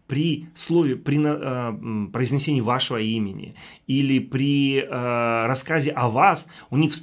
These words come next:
будет всплывать в голове то персональное, профессиональное позиционирование, которое вы себе создадите.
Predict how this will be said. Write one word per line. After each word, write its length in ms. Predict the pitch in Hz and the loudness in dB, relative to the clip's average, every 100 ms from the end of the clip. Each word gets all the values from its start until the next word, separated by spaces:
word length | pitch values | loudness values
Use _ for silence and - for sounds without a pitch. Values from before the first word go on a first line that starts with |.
| - | -6
будет 300 | 135 151 139 | -2 -2 -4
всплывать 420 | - 139 151 143 | -8 -4 -2 -2
в 40 | |
голове 320 | 117 131 143 139 | 0 0 0 -4
то 320 | - 165 156 | -4 -4 -4
персональное, 840 | - 117 110 120 135 147 123 110 | -6 -6 -4 -4 -2 -2 -2 -4
профессиональное 760 | 101 113 - 127 117 135 127 110 | -6 -10 -8 -6 -4 -4 -6 -6
позиционирование, 1000 | 107 104 - 95 107 190 185 110 98 - - - | -8 -10 -10 -10 -6 -4 -2 -4 -6 -12 -20 -12
которое 300 | - 131 147 | -6 0 0
вы 480 | 113 110 170 226 208 - | 0 0 0 0 -4 -12
себе 400 | - 135 123 127 | -8 -4 0 0
создадите. 640 | - 101 104 98 104 - | -2 -8 -8 -10 -14 -20